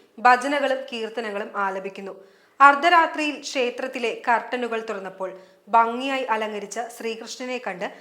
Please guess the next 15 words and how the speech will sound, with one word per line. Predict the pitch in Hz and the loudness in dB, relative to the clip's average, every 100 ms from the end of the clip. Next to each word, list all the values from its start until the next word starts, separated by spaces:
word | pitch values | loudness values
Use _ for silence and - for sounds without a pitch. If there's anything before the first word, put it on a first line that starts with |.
| - _ | -20 _
അവർ | 254 269 | 2 2
സന്തോഷത്തോടെ | 247 285 247 247 285 285 - 254 220 - | -2 -2 -2 0 -2 -2 -4 -4 -4 -8
നൃത്തവും | 214 220 220 - 220 208 202 | -12 -12 -10 -6 -4 -6 -6
ഗാനവും | 214 214 226 247 | -4 -4 -6 -10
ചെയ്ത് | 240 220 196 | -10 -10 -4
ആഘോഷിക്കുന്നു. | 190 185 185 202 190 180 180 _ _ _ _ | -4 -4 -8 -12 -14 -18 -20 _ _ _ _
പിറന്നാൾ | 294 277 285 285 285 | 2 2 2 0 0
കേക്കും | 262 - 240 220 220 | -6 -4 -8 -8 -4
മനോഹരമായ | 226 226 240 262 269 247 226 | -2 0 -2 -2 -4 -2 -4
കാർഡുകളും | 220 226 208 208 208 202 226 - - _ 220 | -2 0 0 0 -4 -6 -8 -10 -20 _ 4
ഭക്തിപൂർവമായ | 254 254 339 320 294 269 247 226 208 - | 4 4 -4 0 0 0 0 0 -2 -2
അനേകം | 214 226 233 247 202 - | -4 -4 -6 -8 -10 -4
സമ്മാനങ്ങളും | 226 208 226 226 214 190 - - _ - | -4 0 0 -2 -4 -8 -10 -18 _ 2
ഭഗവാന്റെ | 233 233 254 247 254 262 - _ _ 277 | 2 4 4 4 0 -6 -12 _ _ 6
പാദപത്മങ്ങളിൽ | 247 247 294 294 - 226 220 214 | 6 6 2 0 -2 -4 -6 -6